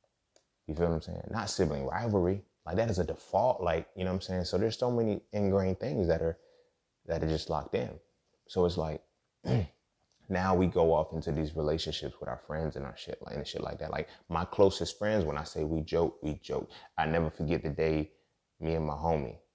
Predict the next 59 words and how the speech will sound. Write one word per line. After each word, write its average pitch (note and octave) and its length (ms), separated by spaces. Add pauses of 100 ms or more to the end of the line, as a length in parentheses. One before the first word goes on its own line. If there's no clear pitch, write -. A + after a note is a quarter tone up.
(160)
this D#2+ 200
was D#2 80
my C#2 160
right-hand D2 760
man. C2+ 260 (800)
We G#2+ 160
could G2+ 140
have - 80
fought F#2 320
this D2 120
day. - 220 (640)
I D2+ 60
ain't D#2+ 120
even D2+ 120
gonna C#2 160
lie. G#1+ 120
We E2 120
could - 120
have - 80
fought - 240
this D2 140
day A1 220
because C#2+ 560 (1040)
he A2 160
was E2 160
flexing. - 500 (120)
I B2 100
felt A#2+ 220
like D#2+ 100
he G#2+ 80
was F2 100
flexing - 380
in E2+ 60
front E2+ 160
of D2+ 80
the D2+ 40
girls. D#2 440 (300)
Well, F2 140
in F#2 60
front F#2+ 200
of E2+ 80
the E2 40
women, D#2 280
'cause E2 140
there F2 120
was E2+ 100
this D#2 140
woman E2 320
he E2 100
was D2+ 140
fucking C#2 300
with. G1+ 140
She - 120
was, F2 100
like, D#2 160
twenty-five. D#2 680
We E2 120
was E2 120
fifteen. - 340